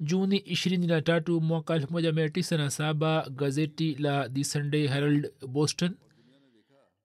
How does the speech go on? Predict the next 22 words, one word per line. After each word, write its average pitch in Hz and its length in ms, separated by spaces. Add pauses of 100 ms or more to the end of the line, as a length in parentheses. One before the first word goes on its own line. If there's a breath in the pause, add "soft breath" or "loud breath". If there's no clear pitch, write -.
(720)
Gazeti 175 380
hilo 196 400
liliandika 170 760
utambulisho 160 720
wa 160 160
Masihi 147 360
Maud 156 260
alayhi 147 200
salam, 147 420
na 147 120
kisha 147 280
likaandika 147 760
kuhusu 139 440
madai 135 380
yake 151 460 (360 loud breath)
na 156 140
wito 151 360
wake, 160 400
kisha 160 520
linaandika 156 800
kuhusu 151 400
Doi, 147 400